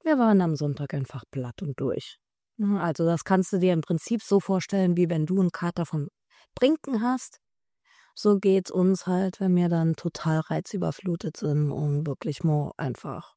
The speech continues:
unsere Ruhe brauchen. Ich hab schon Tage gehabt, da hab ich sogar Kopfweh gehabt, obwohl ich noch nicht einen Tropfen Alkohol am Tag vorher getrunken hatte oder so. Das ist dann schon extrem, ja.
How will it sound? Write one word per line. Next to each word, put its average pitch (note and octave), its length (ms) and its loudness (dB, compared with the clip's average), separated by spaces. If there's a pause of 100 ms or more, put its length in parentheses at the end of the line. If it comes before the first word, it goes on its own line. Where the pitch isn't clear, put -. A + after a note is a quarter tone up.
unsere D#3+ 320 -2
Ruhe D3 260 2
brauchen. B2+ 480 -4 (500)
Ich E3+ 180 -2
hab F#3+ 140 0
schon F3+ 160 2
Tage F#3+ 320 2
gehabt, F#3 260 0
da F3 40 0
hab E3 100 -4
ich D#3 120 -6
sogar E3 240 -2
Kopfweh - 400 0
gehabt, D3+ 340 -2
obwohl F3+ 300 2
ich - 160 -2
noch E3+ 180 0
nicht G3 260 4
einen G3 160 6
Tropfen - 440 0
Alkohol D3+ 460 2
am C#3+ 140 2
Tag C#3+ 220 -6
vorher D3+ 300 -2
getrunken C#3+ 500 -2
hatte C#3+ 200 0
oder C#3+ 200 2
so. D#3+ 180 0 (840)
Das D3+ 180 0
ist - 180 -2
dann D#3 120 2
schon E3 220 0
extrem, C3+ 720 -2
ja. C#3 320 -2